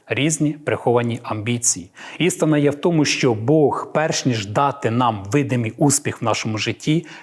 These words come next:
Він робить внутрішні зміни в нашому серці.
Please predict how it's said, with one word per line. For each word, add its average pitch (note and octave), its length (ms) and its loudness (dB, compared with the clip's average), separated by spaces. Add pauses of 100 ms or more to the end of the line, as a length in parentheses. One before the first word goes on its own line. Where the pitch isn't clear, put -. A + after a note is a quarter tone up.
Він C3 140 2
робить C3 300 2
внутрішні B2+ 680 0
зміни C3+ 420 2
в G#2+ 60 -4
нашому G#2+ 380 -2
серці. - 520 0